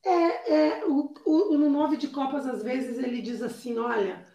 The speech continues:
por que que você não agradece o que você tem, não aproveita o que você tem e para de querer, é, morar na Austrália se você tem uma praia da Nova Zelândia aqui", entendeu?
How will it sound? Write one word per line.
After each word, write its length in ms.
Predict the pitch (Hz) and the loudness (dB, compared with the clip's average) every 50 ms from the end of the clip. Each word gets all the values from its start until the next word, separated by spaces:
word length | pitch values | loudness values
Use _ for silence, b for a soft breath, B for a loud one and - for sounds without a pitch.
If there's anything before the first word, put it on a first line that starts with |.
| b b b | b b b
por 100 | _ - | _ -2
que 120 | - 466 453 | 0 0 2
que 100 | 440 359 | 2 2
você 320 | 359 359 277 - - 320 | 2 2 2 4 4 4
não 360 | 294 285 285 269 262 254 226 233 | 6 6 4 4 2 0 -2 -2
agradece 600 | 226 196 226 214 214 202 175 208 208 214 214 - | -2 -2 0 0 0 0 0 0 0 0 0 -4
o 40 | - | -8
que 80 | - 214 | -8 -6
você 220 | 196 214 - 214 | -6 -6 -6 -8
tem, 300 | - - 214 214 220 226 | -6 -4 -2 0 0 0
não 140 | 226 214 208 | 0 0 0
aproveita 580 | 208 208 208 214 202 175 175 202 196 214 214 - | -2 -4 -4 -6 -6 -4 0 0 0 0 -2 -6
o 40 | - | -10
que 80 | 220 | -10
você 280 | 190 214 214 - 208 208 | -8 -8 -8 -8 -10 -6
tem 220 | - 214 214 226 | -4 -4 -4 -4
e 120 | 226 - - | -4 -6 -6
para 240 | 214 208 208 220 | -4 -2 -2 -2
de 120 | 208 - 214 | -2 -4 -6
querer, 760 | - 226 220 208 190 185 185 190 196 202 208 - - - _ _ _ _ _ _ _ _ _ _ _ _ _ _ | -4 0 0 0 2 0 0 0 0 0 -2 -4 -6 -12 _ _ _ _ _ _ _ _ _ _ _ _ _ _
é, 760 | 208 196 190 190 185 185 185 180 180 - - 170 170 170 170 170 170 170 _ _ _ _ - - - _ _ - - _ _ _ _ _ _ - | -8 -4 -4 -2 -2 -2 -2 -4 -4 -4 -4 -4 -6 -8 -10 -12 -16 -20 _ _ _ _ -20 -20 -20 _ _ -20 -20 _ _ _ _ _ _ -6
morar 320 | 233 220 220 220 220 226 226 | -2 0 0 2 2 2 2
na 80 | 226 | 2
Austrália 640 | 226 208 - - - 208 196 190 202 208 220 220 214 | 0 0 -2 -4 -4 -4 -2 0 0 0 0 0 -2
se 200 | - - - 214 | -4 -4 -6 -4
você 280 | 180 214 208 - 233 | -4 -4 -4 -4 -8
tem 200 | 220 - 214 208 | -6 -4 -4 -2
uma 180 | 208 208 202 202 | -2 -2 -6 -4
praia 220 | 208 196 196 202 | -4 -4 -4 -2
da 80 | 196 202 | -2 -2
Nova 220 | 202 196 196 196 | -4 -4 -4 -4
Zelândia 480 | 190 208 202 - - 90 90 90 - - | -4 -4 -4 -4 -4 -6 -6 -8 -8 -10
aqui", 160 | - _ 95 | -12 _ -14
entendeu? 380 | 87 85 - 87 87 - - | -14 -12 -10 -10 -10 -10 -12